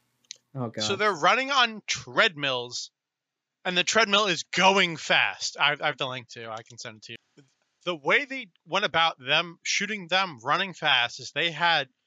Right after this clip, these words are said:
Speaker 2: the actors strapped on a, on a, you know, C G I crane. I'm, I'm, I'm sorry, gre-, like, green screen colored crane and a treadmill, and that treadmill was going, like, forty miles an hour.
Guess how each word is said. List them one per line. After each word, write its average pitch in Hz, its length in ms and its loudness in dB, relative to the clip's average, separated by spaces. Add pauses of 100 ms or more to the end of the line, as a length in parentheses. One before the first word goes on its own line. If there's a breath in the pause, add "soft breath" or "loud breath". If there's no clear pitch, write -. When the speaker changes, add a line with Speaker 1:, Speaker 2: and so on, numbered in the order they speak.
(1040)
Speaker 2:
the 190 220 -6
actors 180 600 0 (360)
strapped - 400 0
on 175 140 2
a, 143 40 0 (320)
on 123 200 -4
a, 117 240 -14
you 156 100 -8
know, 120 80 -6
C 196 220 -4
G 202 140 0
I 180 120 4
crane. 156 480 -2
I'm, 131 240 -6
I'm, 127 280 -10
I'm 120 140 -10
sorry, 123 200 -10 (120)
gre-, 160 220 -6
like, 143 140 0
green 185 220 -2
screen 185 300 -6
colored 160 360 -4
crane 131 520 -4 (220 soft breath)
and 131 120 -12
a 120 60 -16
treadmill, 113 540 -6
and 131 120 -8
that 160 140 -4
treadmill 226 440 0
was 202 140 -4
going, 165 360 2
like, 113 180 -14
forty 156 400 -4
miles 131 300 -2
an 113 60 -12
hour. 110 320 -10